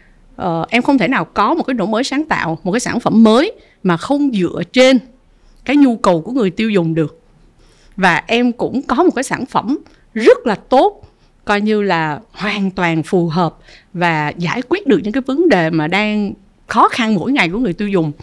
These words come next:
nhưng không có marketing để đưa nó tận tay, để giới thiệu, để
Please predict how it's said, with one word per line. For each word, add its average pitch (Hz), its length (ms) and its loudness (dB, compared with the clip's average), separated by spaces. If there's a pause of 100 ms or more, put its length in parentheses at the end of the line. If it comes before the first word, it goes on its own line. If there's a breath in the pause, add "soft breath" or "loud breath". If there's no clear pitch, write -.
(260 loud breath)
nhưng 269 240 6
không 254 200 -2
có 277 80 0
marketing 269 540 0
để 165 100 -2
đưa 226 220 2
nó 247 200 2
tận 170 200 0
tay, 202 340 2
để 175 140 -2
giới 254 400 4
thiệu, 170 360 0
để 196 340 -2